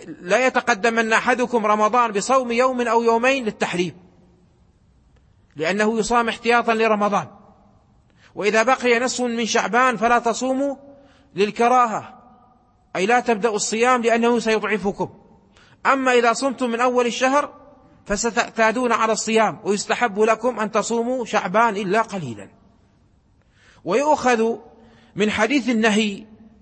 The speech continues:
كراهة إفراد النصف من شعبان بالصيام، "إذا انتصف شعبان فلا تصوموا"،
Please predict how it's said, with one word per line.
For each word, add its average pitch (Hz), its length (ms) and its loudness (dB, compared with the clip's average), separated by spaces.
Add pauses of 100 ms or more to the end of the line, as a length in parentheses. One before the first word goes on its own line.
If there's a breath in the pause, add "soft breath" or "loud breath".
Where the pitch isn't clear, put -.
(680 soft breath)
كراهة 240 540 2
إفراد 208 580 2
النصف 208 400 -2
من 202 140 -2
شعبان 196 600 0
بالصيام، 180 680 -2 (2250)
"إذا 151 140 -2
انتصف 214 380 -2
شعبان 175 460 0
فلا 196 220 0
تصوموا"، 196 540 -4